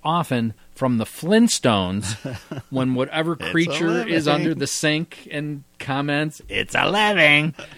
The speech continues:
Speaker 1: So that's the Haunted Mansion's It's a Living. I think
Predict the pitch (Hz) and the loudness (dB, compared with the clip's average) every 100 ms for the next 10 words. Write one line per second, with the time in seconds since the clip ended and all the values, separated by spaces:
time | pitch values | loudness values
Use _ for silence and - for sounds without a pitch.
0 | - - 123 117 123 127 - - - 123 | -18 -4 0 2 2 2 -4 -20 -10 -6
1 | 113 113 104 107 101 101 95 98 95 - | 0 0 0 -4 -4 -2 -4 -6 -6 -6
2 | 110 - 98 95 90 78 69 _ - - | -8 -6 -6 -4 -4 -6 -12 _ -20 -20
3 | - 143 147 - 233 247 - | -8 -4 -4 -4 -4 -4 -6